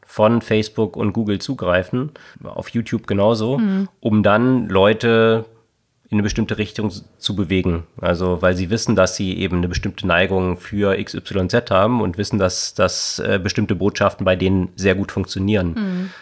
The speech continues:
Speaker 1: Wenn diese Profile nicht existieren würden, wäre genau das eben nicht mehr möglich. Und da ist dann eben so die Frage, und ich finde, er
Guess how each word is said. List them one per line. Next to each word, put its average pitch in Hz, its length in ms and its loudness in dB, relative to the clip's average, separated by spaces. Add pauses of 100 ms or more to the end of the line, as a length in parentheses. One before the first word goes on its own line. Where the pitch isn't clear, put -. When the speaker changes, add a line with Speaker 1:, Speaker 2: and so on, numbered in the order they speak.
(140)
Speaker 1:
Wenn 120 560 2 (280)
diese 113 160 -4
Profile 139 400 -2
nicht 98 120 0
existieren 127 520 -4
würden, 90 300 -2 (600)
wäre 101 100 0
genau 101 200 4
das 104 180 2
eben 104 160 -2
nicht 101 140 -4
mehr 98 100 0
möglich. 98 500 -2
Und - 320 -6
da 92 80 2
ist 92 140 0
dann 92 400 -2
eben 98 180 -4
so 95 160 -2
die 95 120 -4
Frage, 110 600 2
und 95 300 -2
ich - 180 -10
finde, 98 260 -2
er 95 300 0